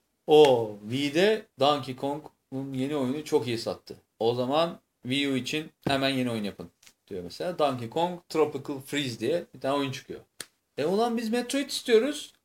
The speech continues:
E, Wii'ye Metroid yaptık. Çok iyi satmadı. O biraz beklesin."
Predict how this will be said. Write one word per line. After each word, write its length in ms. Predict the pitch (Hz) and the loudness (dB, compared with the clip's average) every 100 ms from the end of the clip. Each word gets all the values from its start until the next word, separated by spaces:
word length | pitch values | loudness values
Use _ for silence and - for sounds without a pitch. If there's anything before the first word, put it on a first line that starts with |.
| - | -12
E, 240 | 117 123 147 | -6 -6 -4
Wii'ye 420 | 165 196 196 196 | -2 2 4 4
Metroid 440 | 196 196 202 202 | 2 0 -2 2
yaptık. 500 | 208 180 - 208 - _ - | 2 4 0 -2 -4 _ -2
Çok 260 | 180 - | -2 0
iyi 100 | 170 | -4
satmadı. 640 | 170 156 156 104 135 165 - - | 2 0 0 -4 -2 -2 -6 -4
O 140 | 139 | 2
biraz 260 | 127 131 117 | 4 4 4
beklesin." 480 | - - - - | 0 0 -14 -14